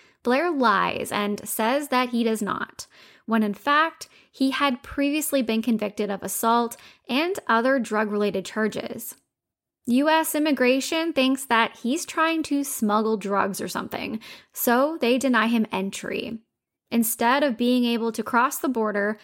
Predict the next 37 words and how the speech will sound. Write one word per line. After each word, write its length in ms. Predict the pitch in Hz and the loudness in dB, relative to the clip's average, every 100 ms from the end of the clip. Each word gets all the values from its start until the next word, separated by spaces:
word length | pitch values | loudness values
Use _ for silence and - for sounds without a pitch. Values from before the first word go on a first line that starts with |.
| - _ | -20 _
Blair 280 | 240 247 262 | 0 4 2
turns 420 | 254 - 285 330 | 0 0 0 0
around 440 | 349 285 233 233 240 | 0 2 2 2 2
and 240 | 220 233 | 2 0
decides 440 | 262 254 214 214 - | 0 0 0 0 -2
to 80 | 220 | 0
make 240 | 214 208 | 0 0
a 140 | 220 | -2
few 420 | 214 - 214 262 254 | -2 -6 -2 0 2
visits 400 | 214 214 208 - | 0 0 -4 -6
to 140 | 214 | -4
his 200 | 202 180 | -4 -6
friends 460 | - 247 247 247 240 | -2 0 2 2 0
and 220 | 190 190 | -6 -4
family 320 | 214 202 208 | -2 0 0
members, 520 | 202 202 202 202 202 - - - - | 0 -2 -2 -2 -4 -10 -20 -12 0
ending 380 | 247 285 339 349 | 2 2 0 0
the 100 | 294 | 2
day 300 | 247 220 226 | 2 2 2
with 260 | 214 220 - | 0 -2 0
a 120 | 247 | -2
visit 380 | 202 208 208 - | 0 -2 -2 -2
to 180 | 208 190 | -2 0
his 200 | 208 202 | -2 0
mother. 520 | 240 220 - 220 - _ _ _ _ _ _ | 0 0 -4 -8 -12 _ _ _ _ _ _
The 100 | 233 | 0
next 380 | 226 277 - - | 2 2 0 0
morning, 420 | 233 208 214 277 | 0 0 0 2
on 160 | 233 220 | 2 2
July 380 | 220 208 208 - | 2 2 0 0
eighth, 400 | 240 269 262 - _ - _ | 2 2 -2 -12 _ -20 _
Blair 340 | 247 262 311 359 | 0 2 2 2
went 340 | 302 262 254 | 2 2 0
to 160 | - 254 | -2 0
a 60 | 247 | 0
travel 480 | - 247 220 214 - | 0 2 2 2 -2
agency, 720 | 185 175 165 175 - - - | -4 -4 -6 -4 -4 -4 -6